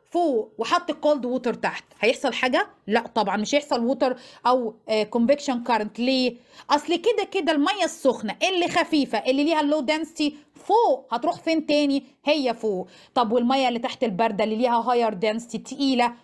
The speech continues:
هتفضل تحت زي ما هي. طب شفتوا لما قلب البرطمانات تاني؟ ساعتها بس حصل كونفكشن كارنت، لان الكونفكشن كارنت بيشترط ان الهوت موليكيولز رايزز ابورد، الكولد موليكيولز،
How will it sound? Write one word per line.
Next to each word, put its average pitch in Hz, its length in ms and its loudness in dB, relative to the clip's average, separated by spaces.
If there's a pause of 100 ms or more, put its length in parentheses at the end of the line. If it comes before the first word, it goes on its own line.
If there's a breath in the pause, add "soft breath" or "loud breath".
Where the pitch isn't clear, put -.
هتفضل 185 320 -4
تحت 226 260 -4
زي 202 220 -4
ما 190 160 -4
هي. 226 340 0 (560 loud breath)
طب 247 140 0
شفتوا 453 360 2
لما 311 300 2
قلب 370 140 2
البرطمانات 285 640 0
تاني؟ 359 200 0 (220)
ساعتها 262 420 0
بس 247 460 -2 (240 loud breath)
حصل 277 460 0
كونفكشن 214 560 -4
كارنت، 196 440 -2 (160 loud breath)
لان 220 220 0
الكونفكشن 262 600 0
كارنت 269 380 0
بيشترط 214 540 -2 (340 loud breath)
ان 277 380 2 (220 loud breath)
الهوت 247 460 0
موليكيولز 320 640 -2 (260 loud breath)
رايزز 233 540 2
ابورد، 269 600 0 (300 soft breath)
الكولد 294 760 0
موليكيولز، 254 800 0